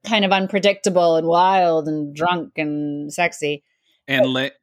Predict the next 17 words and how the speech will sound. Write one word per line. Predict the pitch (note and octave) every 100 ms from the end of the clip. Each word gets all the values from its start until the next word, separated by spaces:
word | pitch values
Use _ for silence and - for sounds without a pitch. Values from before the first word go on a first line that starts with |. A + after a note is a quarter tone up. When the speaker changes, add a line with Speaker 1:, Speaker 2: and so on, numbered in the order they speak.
| _ -
Speaker 2:
well, | C3+ C3+ C#3
and | B2
laying | B2+ C#3+ C#3
the | C3
seeds | B2 D3 D#3+ D3+
for | C3+
the | B2+
big | B2+ C#3
old | C#3 B2+
twist. | - D#3 F3 - - - - _ -
Speaker 1:
Uh, |
Speaker 2:
Shoot, | A3 G#3+ D#4+
Speaker 1:
yes. | E4 F4 F#3 -
Speaker 2:
he's | C3 C#3
shooting | - - G3 C#4+ G#3
her. | C#3+ A#2+ A#2 -
Speaker 1:
Her. | F#3 F3 D3+ C#3